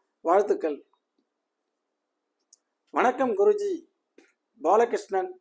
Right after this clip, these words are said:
ஸ்ரீலங்கா. மன்னிக்கவும், நூத்தி முப்பத்தி நாலு, இப்ப நூத்தி ஏழு, நாற்பது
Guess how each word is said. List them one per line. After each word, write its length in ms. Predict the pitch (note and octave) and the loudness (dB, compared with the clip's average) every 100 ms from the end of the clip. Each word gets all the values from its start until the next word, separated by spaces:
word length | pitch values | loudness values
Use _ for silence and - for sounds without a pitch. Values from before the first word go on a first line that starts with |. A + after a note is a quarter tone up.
| _ | _
ஸ்ரீலங்கா. 760 | - G3+ G#3+ G#3 F#3 F3+ F3+ - | -6 0 2 2 0 -2 -4 -4
மன்னிக்கவும், 720 | E3+ A#3 B3 A3 G3+ A#3 - _ _ _ _ _ | -4 -4 -2 0 0 -4 -12 _ _ _ _ _
நூத்தி 400 | E3 C#4 D#4+ D4+ | -4 -4 -2 -2
முப்பத்தி 460 | A#3 G#3 C#4+ - C4 | 0 0 -2 -2 2
நாலு, 280 | A3+ G3+ F#3 | 4 4 2
இப்ப 200 | - F3 | -2 -2
நூத்தி 240 | B3 B3 | -4 2
ஏழு, 360 | G#3+ A3 A3 F3 | 4 4 2 0
நாற்பது 500 | F#3+ A#3 B3+ A3+ | -2 0 2 4